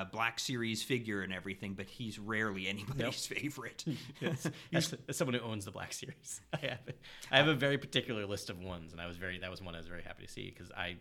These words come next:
Speaker 2: he's always been my favorite as well. Something, same thing. As a kid, just the, the fact that this, this scary little thing was just there, and it took you for, it took me a while to see it,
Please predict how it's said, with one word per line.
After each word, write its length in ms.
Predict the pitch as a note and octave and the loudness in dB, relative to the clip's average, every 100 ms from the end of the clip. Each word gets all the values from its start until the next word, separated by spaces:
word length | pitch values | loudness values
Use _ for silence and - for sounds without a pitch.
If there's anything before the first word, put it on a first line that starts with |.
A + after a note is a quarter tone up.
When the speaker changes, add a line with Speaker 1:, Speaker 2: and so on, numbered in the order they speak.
| - | -10
Speaker 2:
he's 180 | F#2+ F2 | -12 -8
always 160 | E2 E2 | -8 -10
been 180 | E2 - | -12 -12
my 120 | - E2+ | -10 -8
favorite 240 | E2+ D#2+ | -8 -10
as 100 | D#2+ | -10
well. 120 | E2 E2+ | -8 -6
Something, 360 | G#2 G2+ F#2 - | -6 -6 -8 -6
same 220 | - B2 | -4 -2
thing. 300 | A2 E2+ E2 - - - | -2 -4 -6 -18 -16 -10
As 100 | G#2+ | -10
a 40 | |
kid, 340 | - B2 G#2+ F2+ | -4 -4 -4 -6
just 240 | F#2 - | -10 -8
the, 220 | G2 F#2 D#2 | -8 -8 -8
the 80 | |
fact 240 | F2+ F#2+ - | -6 -6 -6
that 80 | - | -14
this, 200 | F2+ - | -14 -12
this 200 | F#2+ - - | -12 -10 -10
scary 380 | - G2+ F#2 F2+ | -10 -8 -8 -8
little 240 | F2+ F2 - | -10 -14 -12
thing 340 | F2+ E2 E2+ - - _ _ - | -12 -10 -12 -18 -20 _ _ -14
was 100 | F#2+ | -10
just 180 | G2 - | -10 -8
there, 320 | F2 D#2+ D#2+ - | -8 -8 -12 -14
and 80 | G#2+ | -8
it 60 | - | -4
took 140 | D3+ | -4
you 60 | F3 | -6
for, 160 | C#3+ - | -8 -8
it 140 | B2 | -10
took 140 | - | -8
me 60 | F#3 | -6
a 60 | G2 | -4
while 280 | A#2 C#3 | -2 -4
to 60 | F2+ | -6
see 240 | - A2+ | -8 -6
it, 160 | F#2 | -6